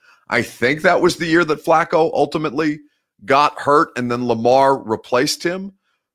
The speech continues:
but I can't, I can't recall exactly. So I think I've seen, long story short, I think I've seen Lamar Jackson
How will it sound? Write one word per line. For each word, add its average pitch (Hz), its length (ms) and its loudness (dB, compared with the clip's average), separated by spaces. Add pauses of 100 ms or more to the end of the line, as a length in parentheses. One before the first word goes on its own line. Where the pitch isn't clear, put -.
(100)
but 123 140 0
I 113 120 2
can't, - 920 -6 (800)
I 123 60 -6
can't 143 380 -2
recall 120 580 0
exactly. 98 640 -6
So 127 200 -4
I 139 60 0
think 156 220 -6
I've 120 120 0
seen, - 180 -10
long 139 400 -4
story 131 240 -8
short, 123 260 -4
I 127 80 -8
think 131 180 -6
I've 120 100 -6
seen 120 180 -10
Lamar 107 300 -4
Jackson 98 460 -6